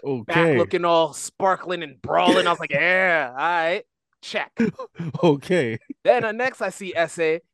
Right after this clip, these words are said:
Speaker 1: He has this entrance walking in with the dancers and this and that and feeling like, yo,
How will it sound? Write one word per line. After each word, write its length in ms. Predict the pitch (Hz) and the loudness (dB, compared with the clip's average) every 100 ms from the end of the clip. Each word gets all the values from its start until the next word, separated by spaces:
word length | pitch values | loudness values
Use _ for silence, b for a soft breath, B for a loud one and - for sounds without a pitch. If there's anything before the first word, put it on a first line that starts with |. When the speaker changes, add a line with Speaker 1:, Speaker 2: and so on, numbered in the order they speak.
| _ | _
Speaker 1:
He 100 | 190 | -2
has 260 | 175 160 143 | 2 2 0
this 320 | 160 156 - _ _ - | -6 -6 -14 _ _ -2
entrance 640 | 214 - - 175 135 - _ - | -2 -2 -2 -4 -4 -12 _ 2
walking 420 | 196 196 208 202 | 4 4 2 0
in 220 | 208 185 | 2 0
with 220 | 156 151 _ _ | -2 -4 _ _
the 80 | 156 | -16
dancers 680 | - 220 214 202 175 165 135 | -2 2 2 0 -2 -4 -4
and 160 | 127 120 | -12 -2
this 360 | 240 220 - 175 | 4 4 4 -4
and 140 | 151 - | -8 0
that 380 | 233 214 185 | 2 4 2
and 100 | 160 - | -2 -6
feeling 320 | 240 220 202 | 0 0 2
like, 320 | 196 196 185 - _ _ _ - | 2 2 0 -4 _ _ _ -6
yo, 420 | 190 190 160 139 | 0 0 0 -4